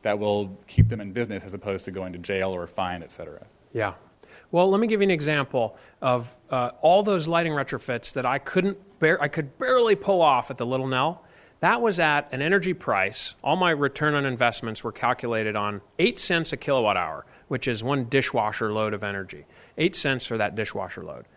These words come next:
Speaker 2: Well, I recently went to Minneapolis, and I was talking to a guy at a factory, and I said, "Why don't you do retrofit?"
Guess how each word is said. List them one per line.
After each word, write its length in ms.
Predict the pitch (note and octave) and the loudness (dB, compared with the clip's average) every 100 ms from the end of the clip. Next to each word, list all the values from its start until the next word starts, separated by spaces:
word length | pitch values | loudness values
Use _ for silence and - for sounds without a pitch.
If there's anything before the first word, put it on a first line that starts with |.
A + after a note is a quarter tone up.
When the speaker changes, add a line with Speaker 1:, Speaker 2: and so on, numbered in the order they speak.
| _ - _ | _ -20 _
Speaker 2:
Well, 220 | F3 F3 - | 2 4 2
I 40 | |
recently 440 | E3+ G#3+ A3 F#3 E3 | 0 0 0 -2 0
went 220 | D#3+ D#3 | -2 -2
to 280 | D3 C3 - | -2 -2 0
Minneapolis, 680 | C#3+ D#3 C#3+ F#3+ C#3 A2+ A2 | 0 4 4 2 0 -2 -2
and 100 | B2+ | -2
I 40 | |
was 120 | A#2 - | -4 0
talking 360 | C3+ C#3 C3 | 0 0 -4
to 140 | - B2 | -4 -2
a 40 | |
guy 240 | A2 A#2 A2+ | 2 2 2
at 40 | |
a 60 | A2 | 0
factory, 400 | B2 C3 - B2 | 0 0 -2 -6
and 80 | |
I 60 | A2 | -4
said, 220 | B2 B2 | -4 -2
"Why 120 | C3 | -2
don't 100 | B3+ | -2
you 120 | A#3+ F3+ | -2 0
do 220 | G#3+ G3+ | 2 2
retrofit?" 600 | F#3+ - F#3 - F#2 | 2 2 -2 -4 -6